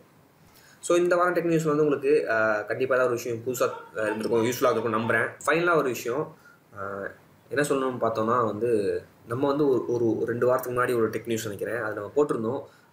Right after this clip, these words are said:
அ, சுஷாந்த் சிங் வந்து அவர் வீட்ல வந்து programming learn பண்றாரு இந்த quarantine time. So, எனக்கு programming ரொம்ப பிடிக்கும், நான் programming learn பண்ணிட்டு இருக்கேன், Game டெவலப்மெண்ட் தான் எனக்கு ரொம்ப பிடிக்கும் அப்படின்ற மாதிரி ஒரு article வந்திருந்தது. So, அதை பார்த்துட்டு நம்ம tech நியூஸ்ல வந்து அதை ஒரு இதா வச்சு, வச்சிருந்தோம் அந்த விஷயத்த. ஏன்னா வந்து,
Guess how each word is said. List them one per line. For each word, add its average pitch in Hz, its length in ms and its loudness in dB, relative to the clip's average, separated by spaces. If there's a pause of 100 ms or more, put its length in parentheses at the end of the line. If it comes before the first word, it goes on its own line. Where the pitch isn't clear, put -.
அ, 101 300 -6
சுஷாந்த் 135 320 -4
சிங் 123 280 -8
வந்து 107 640 0 (300)
அவர் 107 180 -4
வீட்ல 123 280 -4
வந்து 117 400 -2
programming 117 440 0 (140)
learn 113 200 0
பண்றாரு 101 260 -2
இந்த 104 160 -4
quarantine 107 500 0
time. 104 260 -12
So, 104 200 -4
எனக்கு 101 260 -6
programming 131 240 0
ரொம்ப 123 220 0
பிடிக்கும், 143 460 0 (360)
நான் 107 120 -12
programming 127 320 0
learn 113 200 -2
பண்ணிட்டு 107 280 -4
இருக்கேன், 104 220 -8
Game 123 220 0
டெவலப்மெண்ட் 110 240 0
தான் - 20 -4
எனக்கு 113 260 -2
ரொம்ப 107 180 2
பிடிக்கும் 107 340 -8
அப்படின்ற 101 240 -4
மாதிரி 110 220 0
ஒரு - 0 -
article 113 320 -2
வந்திருந்தது. 104 600 -2 (320)
So, 139 220 -2
அதை 143 140 0
பார்த்துட்டு 160 280 0
நம்ம 147 220 0
tech 135 180 -4
நியூஸ்ல 151 220 0
வந்து 127 200 0
அதை 123 140 4
ஒரு 110 240 2
இதா - 20 0
வச்சு, 120 400 0
வச்சிருந்தோம் 113 500 -2
அந்த 104 120 -6
விஷயத்த. 107 380 0
ஏன்னா 110 240 -2
வந்து, 113 240 0